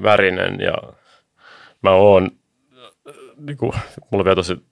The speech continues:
urbaanit harrastukset ja mun, niinku, sosiaalinen piiri on sellaista tiety-, niinku, no, tietynlaista. Niin tietenkin se vaikuttaa muhun jotenkin,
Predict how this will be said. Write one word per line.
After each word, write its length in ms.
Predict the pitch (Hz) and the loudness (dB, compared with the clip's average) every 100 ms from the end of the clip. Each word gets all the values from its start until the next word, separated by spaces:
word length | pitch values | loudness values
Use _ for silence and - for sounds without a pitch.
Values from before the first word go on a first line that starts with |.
| _ | _
urbaanit 600 | 120 117 101 95 90 90 | -2 -2 2 4 4 0
harrastukset 460 | 98 98 92 - - | 0 0 -2 -8 -6
ja 60 | 98 | -2
mun, 460 | 101 - 123 120 _ | -2 -4 -12 -20 _
niinku, 320 | 101 98 - _ _ _ _ _ _ _ _ _ _ - 92 - - - - - - | -8 -8 -12 _ _ _ _ _ _ _ _ _ _ -16 -16 -18 -20 -20 -20 -20 -2
sosiaalinen 600 | 113 110 95 90 90 90 | 0 2 2 2 -2 -2
piiri 340 | 101 87 82 | 0 0 2
on 140 | 90 85 | 0 0
sellaista 420 | 87 87 - - - _ _ _ _ _ _ _ _ _ _ _ - - _ _ _ _ _ _ - _ - | -4 -6 -8 -10 -12 _ _ _ _ _ _ _ _ _ _ _ -20 -20 _ _ _ _ _ _ -20 _ -2
tiety-, 340 | 98 - - _ | 0 -2 -16 _
niinku, 280 | 101 87 92 - - - _ _ _ _ _ _ _ _ _ _ _ _ _ - | -8 -8 -10 -14 -20 -20 _ _ _ _ _ _ _ _ _ _ _ _ _ -8
no, 140 | 98 - | -6 -6
tietynlaista. 840 | - 110 - 87 87 87 78 - - _ _ _ _ _ _ _ _ _ _ _ _ _ - _ _ | 0 0 0 -6 -2 -2 -4 -10 -14 _ _ _ _ _ _ _ _ _ _ _ _ _ -20 _ _
Niin 100 | 135 - | -18 0
tietenkin 460 | 175 135 101 85 | 2 2 -2 -4
se 180 | - 92 | -8 -2
vaikuttaa 600 | 92 92 - - 92 92 | 0 0 -4 -10 -6 -6
muhun 320 | 90 87 85 | -6 -6 -6
jotenkin, 560 | 90 95 - - - | -2 -2 -4 -8 -14